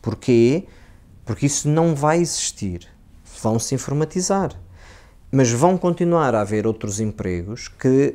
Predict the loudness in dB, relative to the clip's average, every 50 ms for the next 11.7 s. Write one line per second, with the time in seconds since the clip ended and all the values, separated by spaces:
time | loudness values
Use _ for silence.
0 | -4 -6 -6 -6 -6 -2 0 2 4 4 2 2 0 -2 -2 -4 -6 -6 -4 -4
1 | -2 -2 -2 -2 -4 -4 -6 -8 -8 -6 -4 0 2 2 2 2 0 -2 -4 -2
2 | -2 0 -2 -2 -4 -6 -6 -8 -8 -4 -4 -4 -2 -4 -4 -4 -4 -4 -2 -4
3 | -4 -6 -6 -8 -10 -10 -14 -20 -20 -20 -20 -20 -20 -20 -20 -20 -20 -18 -20 -20
4 | -20 -20 -16 -6 -4 -2 2 4 6 6 6 4 2 -6 -8 -8 -4 0 0 0
5 | 0 2 2 4 4 4 4 4 2 -2 -2 -2 2 2 4 4 4 4 4 4
6 | 4 4 4 2 0 0 0 -2 -2 -2 -2 -4 -2 -2 -4 -4 -4 -4 -6 -8
7 | -10 -12 -16 _ -20 _ -20 _ -20 -20 -20 -20 -20 -20 -20 -20 -20 -20 -20 -14
8 | -2 -2 -2 -2 -2 -6 -6 -4 0 4 6 6 6 6 4 4 2 2 2 2
9 | 2 0 0 2 2 2 2 4 0 -2 -2 -4 -8 -4 0 2 2 2 2 -2
10 | 0 0 0 0 2 -2 -4 -4 -2 -6 -6 -4 -2 -4 -4 -2 -2 -4 -4 -4
11 | -6 -10 -8 -8 -8 -6 -6 -6 -4 -4 -6 -8 -10